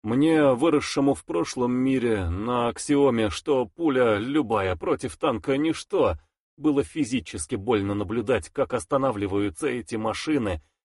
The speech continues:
немного не доехав до первых домов Бреслау. «А почему авиация не работает?» — спросил я Кузьмича, заметив, что небо абсолютно чистое.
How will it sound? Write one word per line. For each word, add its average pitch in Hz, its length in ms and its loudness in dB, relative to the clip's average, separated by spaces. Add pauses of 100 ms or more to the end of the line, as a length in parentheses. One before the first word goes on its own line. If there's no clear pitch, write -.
немного 170 600 -2
не 117 100 -2
доехав 113 540 -2
до 107 180 -2
первых 110 540 -4
домов 110 420 -2
Бреслау. 87 800 -4 (760)
«А 95 100 -4
почему 196 460 0
авиация 170 680 2
не 107 140 -2
работает?» — 120 680 0
спросил 120 520 0
я 110 140 2
Кузьмича, 123 640 -2
заметив, 143 580 0
что 175 300 -4
небо 156 400 2
абсолютно 190 600 -2
чистое. 80 680 -6